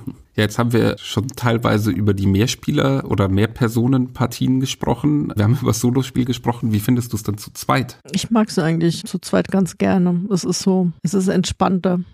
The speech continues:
Speaker 2: Also ich muss nicht stressen, dass ich eine bestimmte Produktion kriege, eine bestimmte Ware, weil eben genug da sind für beide. Kann auch irgendwann halt überlegen, oh, handle ich's oder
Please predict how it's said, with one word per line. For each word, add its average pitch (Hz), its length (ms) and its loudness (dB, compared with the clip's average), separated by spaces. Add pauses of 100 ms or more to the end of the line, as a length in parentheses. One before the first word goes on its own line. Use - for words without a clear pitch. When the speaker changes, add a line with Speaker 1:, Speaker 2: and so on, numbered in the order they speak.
(140)
Speaker 2:
Also 185 220 2
ich 185 120 2
muss 190 300 2
nicht - 420 -2
stressen, 214 600 0 (100)
dass 196 220 -2
ich 190 160 -4
eine 185 100 2
bestimmte 185 720 0 (120)
Produktion 180 760 -2
kriege, 214 360 0
eine 196 140 2
bestimmte 202 520 0
Ware, 202 420 0
weil 196 180 2
eben 185 200 -2
genug 185 360 0
da 185 180 2
sind 196 240 -2
für 185 140 -4
beide. 247 480 0 (100)
Kann 185 240 2
auch 170 240 0
irgendwann 185 580 2
halt 175 200 2
überlegen, 180 680 0 (120)
oh, 185 380 -2
handle 196 400 2
ich's - 320 -8 (100)
oder 175 380 2